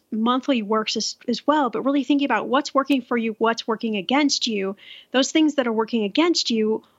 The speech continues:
what, what of those that you can change or alter in some degree and then have extra money that you can drive toward your goals. So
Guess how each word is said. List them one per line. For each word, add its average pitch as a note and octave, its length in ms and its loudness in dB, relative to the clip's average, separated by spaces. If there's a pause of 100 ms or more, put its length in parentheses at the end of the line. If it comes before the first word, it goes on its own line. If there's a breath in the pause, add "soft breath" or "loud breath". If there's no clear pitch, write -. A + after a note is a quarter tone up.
(120)
what, C4+ 420 0
what D#4 100 4
of E4+ 100 -2
those D4+ 260 2
that A3+ 140 2
you A#3 160 0
can A3 260 -4
change C#4+ 520 2
or G3+ 120 -4
alter B3+ 540 0
in A3 140 -2
some A#3 260 0
degree B3+ 560 2 (280 soft breath)
and B3+ 140 4
then C4+ 140 4
have D#4 500 0
extra C4 320 0
money A#3 240 0
that - 120 -8
you G#3+ 100 -2
can A3+ 180 -2
drive G#3 580 0
toward G#3 320 -4
your G3+ 120 -2
goals. - 500 0
So A#3 300 0